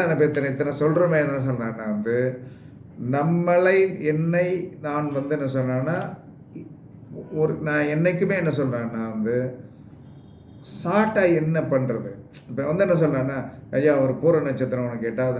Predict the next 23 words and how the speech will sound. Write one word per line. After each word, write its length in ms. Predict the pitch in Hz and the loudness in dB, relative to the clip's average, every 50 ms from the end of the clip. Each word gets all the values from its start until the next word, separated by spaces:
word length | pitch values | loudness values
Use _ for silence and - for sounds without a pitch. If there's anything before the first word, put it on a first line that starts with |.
| 117 113 | -4 -4
நட்சத்திரமா 420 | 107 110 127 107 117 113 107 113 107 | -4 -4 -2 -2 -2 -4 -4 -4 -4
வந்துருச்சு, 380 | 101 101 107 101 95 - 110 - - - - - - | -4 -4 -6 -6 -8 -8 -10 -12 -12 -14 -16 -8 -4
நீ 80 | 127 131 | -2 -2
திருமணஞ்சேரி 600 | 127 131 131 156 170 170 160 143 143 131 127 117 104 117 | 0 2 2 4 4 4 4 2 2 2 2 0 0 2
போ" 80 | 123 123 123 | 2 2 2
அப்படின்னு 280 | 110 107 127 127 131 127 - | 2 0 0 -2 -2 -2 -4
சொன்னோம்னா 440 | 113 123 127 123 117 110 107 101 104 120 135 147 170 - - - - - - - - - - - - - - | -6 -4 -4 -4 -2 -2 -4 -4 -4 -4 -4 -4 -4 -6 -8 -12 -16 -20 -20 -20 -20 -20 -20 -20 -16 -10 -6
அவன் 180 | 165 165 156 139 139 | -4 -2 -2 -2 -2
என்னையா 360 | - 160 185 214 214 214 208 175 147 | -2 0 2 2 2 2 2 0 -2
பண்ணுவான்? 360 | 135 127 120 113 107 107 107 104 107 123 | -4 -4 -4 -4 -4 -4 -6 -6 -6 -6
பத்தாயிரம் 320 | 127 - 160 170 175 180 | -6 -4 -2 -2 -2 -2
ரூபாய் 160 | 190 170 - | -2 -4 -4
செலவாகும். 500 | 143 135 127 113 107 104 104 - - - - - - - - - - - - - - - - - - - - - - - - - - - | -4 -4 -4 -2 -4 -6 -6 -8 -12 -14 -16 -18 -20 -20 -20 -20 -20 -20 -20 -20 -20 -20 -20 -20 -20 -20 -20 -20 -20 -20 -20 -20 -18 -12
சும்மா 160 | - 185 196 185 160 | -8 -4 -2 0 2
கிடையாது. 260 | 147 135 123 110 107 104 - - - - 143 | 2 2 2 2 0 -4 -8 -10 -10 -6 -4
அதுக்கடுத்து 340 | 143 151 147 - - 143 | -2 0 0 0 0 0
அவனுக்கு 220 | 135 127 123 123 127 | -2 -2 -2 -2 -2
என்ன 100 | 135 131 139 | -2 -2 0
செய்யணும்னு 300 | 135 127 123 123 110 117 | -2 -2 -2 -2 -2 -4
தோணும்? 260 | 113 113 117 117 - - - - - - - - - - - - 123 123 | -4 -4 -6 -8 -10 -12 -16 -18 -20 -18 -18 -18 -18 -18 -16 -14 -10 -8
பூர 160 | 131 139 143 139 131 123 | -6 -6 -4 -2 -2 -2
நட்சத்திரம் 560 | 117 120 117 110 117 113 113 110 110 110 110 110 | -2 -2 -2 -2 -2 -2 -4 -4 -2 -2 -2 -2
அப்படின்னு, 400 | 107 104 110 110 107 113 117 | -2 -4 -4 -2 -4 -4 -4